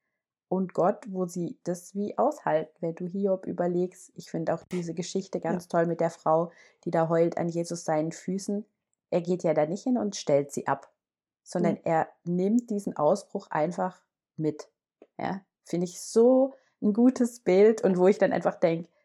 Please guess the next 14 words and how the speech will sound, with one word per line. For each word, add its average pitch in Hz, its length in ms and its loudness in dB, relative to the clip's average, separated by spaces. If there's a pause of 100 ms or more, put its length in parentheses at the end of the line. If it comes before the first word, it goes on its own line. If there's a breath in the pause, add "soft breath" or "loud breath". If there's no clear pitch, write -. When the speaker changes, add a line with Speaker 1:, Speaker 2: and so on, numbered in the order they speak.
Speaker 1:
da 160 140 4
müssen 262 300 2
wir 180 60 4
uns 175 100 2
auch 190 180 4
Jesus 175 380 0
zum 190 180 -2
Vorbild 165 440 2
nehmen, 160 360 -2 (200)
Speaker 2:
Ja. 190 160 -4
Speaker 1:
dass 196 200 -2
wir 175 160 4
diese 208 460 2
Sachen 185 560 -2